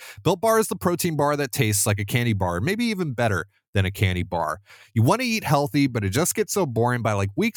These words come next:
three, you might be thinking, "This is just not worth it. Where is the chocolate?" Well, Built Bars are covered in a hundred percent real chocolate, and most Built Bars even contain a hundred thirty calories, four grams of sugar, four net carbs, and seventeen grams of protein.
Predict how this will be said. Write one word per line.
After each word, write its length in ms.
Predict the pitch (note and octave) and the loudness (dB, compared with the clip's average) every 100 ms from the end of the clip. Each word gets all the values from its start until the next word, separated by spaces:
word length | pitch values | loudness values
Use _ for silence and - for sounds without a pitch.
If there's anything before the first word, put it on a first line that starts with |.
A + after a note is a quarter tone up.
| - | 0
three, 180 | D#3+ D#3 | 2 2
you 80 | |
might 220 | B2+ C3 C3+ | 0 -2 -4
be 80 | |
thinking, 340 | B2+ D#3 D#3+ D3+ | -6 -4 -2 0
"This 180 | A3 D4+ | -2 -2
is 120 | C#4 | -2
just 160 | E4 | -2
not 180 | E4 D4+ | -2 -4
worth 300 | C4 D4+ - | -2 0 0
it. 140 | F#3 G2+ | -2 -2
Where 200 | F3+ C#4+ | -2 0
is 160 | D#4+ - | -2 -2
the 80 | A#3+ | -6
chocolate?" 800 | - - - F#3+ F#3 C#3+ F#2+ - _ - - | -6 -6 -2 -2 -2 -4 -4 -6 _ -20 -2
Well, 320 | A3+ A#3 A3+ D3 | 2 2 0 0
Built 240 | C3+ G3 - | 2 2 0
Bars 280 | G#3 G3+ | 0 2
are 80 | F3+ | -2
covered 400 | - E3 D#3 D#3 D#3 | -2 -2 0 -4 -4
in 100 | D3 | -4
a 60 | |
hundred 260 | C#3 F3+ F3+ | -2 -2 -2
percent 360 | F#3+ - F3+ C3 | -4 -4 -6 -2
real 220 | E3+ F3 | -2 0
chocolate, 500 | - G#3 G#3 G2+ - _ - | -2 -2 -2 -6 -8 _ -4
and 80 | A#2+ | -2
most 240 | F3 - | 0 -2
Built 160 | C3 A2+ | -2 -2
Bars 280 | B2+ D3+ | -2 -2
even 160 | C3+ C3+ | -4 -4
contain 440 | C#3 A#2 - A2 | -6 -6 -2 -2
a 40 | A#2+ | 0
hundred 320 | G#2+ F#2 G2 | 0 0 -2
thirty 220 | F#2+ E2+ | -2 -6
calories, 560 | F2+ - F3 G#3 A3+ - | -6 -4 -4 -4 -4 -6
four 220 | - F2 | -6 -6
grams 300 | - F2 F2 | -6 -8 -8
of 40 | |
sugar, 400 | F#2+ - E3 G3 | -8 -4 -4 -4
four 240 | A#3 A#2 G2 | -4 -2 -2
net 160 | E2 - | -2 -8
carbs, 360 | - E3 F#3 - | -2 -2 -2 -4
and 120 | C#3+ | -4
seventeen 560 | - F#3+ G#3 G3+ G3+ | -2 -4 -6 -6 -6
grams 420 | D#3 C#3 C#3 C3+ - | -4 -2 -2 -4 -8
of 100 | A2+ | -8
protein. 520 | E3+ F#3 - A#2 E2+ | -4 -2 -2 -2 -4